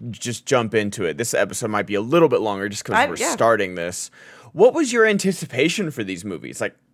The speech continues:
Speaker 1: you, you'd read The Hobbit, or had you read all the books, um,
Speaker 2: You know,
Speaker 1: at this
Speaker 2: I'm
Speaker 1: time?
Speaker 2: so glad yet sad that you asked this question, because I, I meant to watch the trailer before today, because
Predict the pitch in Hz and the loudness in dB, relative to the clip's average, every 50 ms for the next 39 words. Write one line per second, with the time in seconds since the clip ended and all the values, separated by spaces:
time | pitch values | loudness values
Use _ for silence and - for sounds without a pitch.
0 | _ - 107 120 120 127 90 95 127 135 127 117 117 143 165 175 175 170 185 170 | _ -12 -10 -8 -8 -8 -6 -6 -6 -6 -6 0 4 4 4 6 4 4 6 6
1 | 160 156 147 143 139 131 139 - - - 165 147 165 196 240 277 - - 190 180 | 8 8 6 4 4 2 0 -2 -4 0 2 4 4 4 2 2 2 2 4 4
2 | 165 156 147 151 139 147 143 131 - - 127 131 120 117 95 101 113 95 - - | 2 2 0 2 4 4 4 4 4 4 4 4 4 2 0 0 0 0 -2 -4
3 | - - - - - - - _ - - 117 113 107 98 - - 247 247 240 - | -8 -8 -8 -8 -10 -14 -18 _ -6 -2 0 0 0 0 0 -2 0 2 2 2
4 | - - 214 240 226 226 226 202 170 65 62 - 113 - _ - - - - 277 | 2 2 0 -2 0 -2 -2 -2 -4 -4 -8 -10 -16 -18 _ -16 -12 -8 -6 -4
5 | 277 311 349 311 208 - _ _ _ _ _ - - 220 214 202 202 202 208 208 | -4 -4 -6 -8 -12 -16 _ _ _ _ _ -10 -4 0 2 2 2 2 0 -2
6 | - - 175 151 143 139 - - - - 196 160 151 139 - 120 107 - 143 - | -6 -8 -6 -4 -4 -4 -6 -10 -6 -2 -2 -2 -2 -2 -6 -10 -6 -4 -4 -4
7 | 156 151 - 165 165 - - - 165 160 - - - 170 165 - 165 - 190 175 | -4 -6 -10 -14 -18 -14 -10 -8 -8 -8 -10 -12 -16 -16 -14 -14 -12 -10 -8 -8
8 | 165 - - _ _ _ - 190 180 170 - - 180 185 196 214 226 220 226 - | -8 -10 -14 _ _ _ -14 -14 -12 -12 -12 -10 -8 -4 -2 -2 -4 -4 -8 -12
9 | - 247 226 208 196 185 180 _ _ _ _ _ - 160 170 170 170 - - - | -12 -10 -10 -10 -10 -12 -14 _ _ _ _ _ -4 -2 -2 -2 -2 -6 -12 -14
10 | - 185 180 - - - 165 156 156 151 160 165 170 175 - 170 - _ 180 175 | -12 -12 -14 -12 -10 -8 -6 -6 -6 -6 -6 -8 -8 -10 -12 -16 -14 _ -6 -6
11 | 170 170 170 _ _ - - 185 190 185 170 170 190 208 208 - _ _ - - | -6 -6 -8 _ _ -20 -12 -8 -6 -6 -4 -6 -6 -8 -10 -14 _ _ -20 -20
12 | _ _ _ - 220 214 233 220 208 202 - | _ _ _ -12 -8 -4 -4 -4 -4 -6 -10